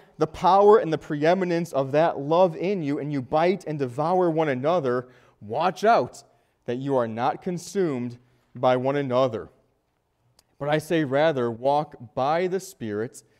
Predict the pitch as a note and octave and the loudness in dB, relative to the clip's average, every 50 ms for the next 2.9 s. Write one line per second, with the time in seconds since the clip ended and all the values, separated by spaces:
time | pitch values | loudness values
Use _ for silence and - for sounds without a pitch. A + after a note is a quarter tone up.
0 | _ _ _ _ _ _ - A2 A2 A2+ A#2+ D3 D3 C#3+ C#3 C3+ C#3+ C#3+ C#3+ C3 | _ _ _ _ _ _ -12 -12 -10 -6 -4 -2 0 0 0 0 0 -2 -2 -2
1 | - B2+ C3+ D3 D#3 D#3 D3 - - C3 C3 C3 C3 A#2+ A#2 A2 A2 B2 B2+ C3 | -2 0 0 2 2 0 0 -2 0 0 0 0 -2 -6 -8 -4 -2 0 2 2
2 | C3+ C3 C3+ B2 A#2+ B2 - - A#2+ B2+ C3 G#2+ E2 - - - - | 2 0 -2 -6 -6 -8 -8 -6 -4 -4 -2 -4 -4 -8 -16 -20 -20